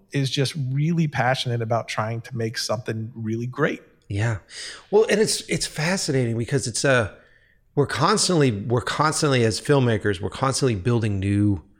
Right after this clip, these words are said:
Speaker 2: new techniques, new tools to handle a specific problem, right? And so when we're doing, at least for me, when I was doing my films on my end, and all,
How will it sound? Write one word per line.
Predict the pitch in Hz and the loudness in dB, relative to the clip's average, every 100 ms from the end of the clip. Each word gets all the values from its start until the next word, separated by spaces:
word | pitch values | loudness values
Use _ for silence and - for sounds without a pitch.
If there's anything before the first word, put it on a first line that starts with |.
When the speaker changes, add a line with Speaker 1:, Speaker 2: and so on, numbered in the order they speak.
| _ _ _ _ _ | _ _ _ _ _
Speaker 2:
new | 110 101 117 120 120 117 110 110 - _ _ _ _ _ | -4 0 2 4 4 4 2 0 -6 _ _ _ _ _
techniques, | - 127 - 107 95 - | -2 -2 0 0 0 0
new | 123 | 2
tools | 147 - 131 95 85 - - - | 2 2 2 2 -2 -10 -10 -8
to | |
handle | 92 113 143 147 131 | 0 2 4 6 6
a | 110 | 2
specific | - - 104 110 101 | 0 0 0 0 -2
problem, | - 92 71 73 - - _ | -2 -2 -2 -8 -12 -20 _
right? | 92 95 101 - - - - - - | -6 -6 -6 -12 -20 -20 -20 -14 -6
And | 120 | -2
so | 135 139 | 4 4
when | 131 143 139 | 4 4 4
we're | 131 | 4
doing, | 113 117 143 143 131 | 4 4 4 4 4
at | 131 | 4
least | 175 - | 2 2
for | 127 | 2
me, | 127 | 2
when | 104 104 | 2 2
I | |
was | 127 120 | 2 2
doing | 104 139 156 139 | 4 4 6 6
my | 117 117 | 4 2
films | 117 - 123 117 104 - - - _ _ - | 0 -2 0 0 -2 -6 -16 -20 _ _ -6
on | 98 98 | -2 2
my | 120 147 | 4 4
end, | 107 80 76 | 2 0 -2
and | 95 | 4
all, | 151 196 | 4 4